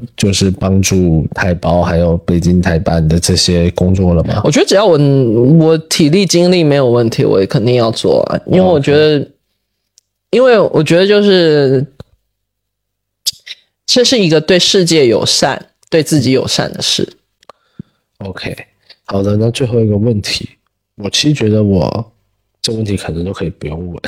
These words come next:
Speaker 1: <laughs> 但我还是该问一下，<laughs> 就是你觉得现-，你现在的你，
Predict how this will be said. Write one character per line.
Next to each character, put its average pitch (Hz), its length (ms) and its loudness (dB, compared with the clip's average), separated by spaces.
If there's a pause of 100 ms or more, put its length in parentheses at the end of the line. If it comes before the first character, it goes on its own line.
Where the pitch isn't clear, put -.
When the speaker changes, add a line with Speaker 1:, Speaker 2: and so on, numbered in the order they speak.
(120)
Speaker 1:
<laughs> - 260 -6
但 123 140 -2
我 95 80 -2
还 98 100 -2
是 113 120 -2
该 110 160 0
问 127 240 2
一 82 40 -8
下， - 160 -8 (300)
<laughs> - 320 -14
就 113 140 -4
是 104 120 -2
你 101 120 0
觉 101 180 -2
得 104 80 2
现-， 113 260 0 (140)
你 95 140 0
现 131 280 0
在 107 160 2
的 95 80 2
你， 82 120 -2